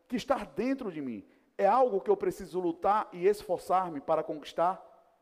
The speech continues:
dentro de mim, para que eu não perca a minha paz, para que eu tenha convicção de que em Cristo eu fui justificado, eu sou justo de Deus. E por isso eu tenho alegria.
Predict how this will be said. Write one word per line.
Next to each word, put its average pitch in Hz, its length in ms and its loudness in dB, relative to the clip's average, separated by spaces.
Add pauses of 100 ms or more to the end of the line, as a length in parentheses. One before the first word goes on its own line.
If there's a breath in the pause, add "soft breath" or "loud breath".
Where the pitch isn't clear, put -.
(160)
dentro 294 380 2
de 294 120 -4
mim, 254 260 0 (540 soft breath)
para 226 200 4
que 220 140 0
eu 220 80 6
não 247 160 4
perca 175 520 2 (200)
a 131 100 0
minha 165 220 -2
paz, 180 480 2 (280 loud breath)
para 196 200 2
que 220 80 2
eu 208 60 4
tenha 202 200 -2
convicção 214 800 0 (160 loud breath)
de 190 140 -6
que - 120 -6
em 254 120 -2
Cristo 254 520 2
eu 202 120 6
fui 165 440 -2 (120)
justificado, 185 1040 0 (160 loud breath)
eu 156 60 0
sou 247 180 -2
justo 330 440 4
de 170 120 0
Deus. 113 380 -2 (680 soft breath)
E 277 100 2
por 381 300 2
isso 359 540 2
eu 247 100 6
tenho 254 300 2
alegria. 254 520 0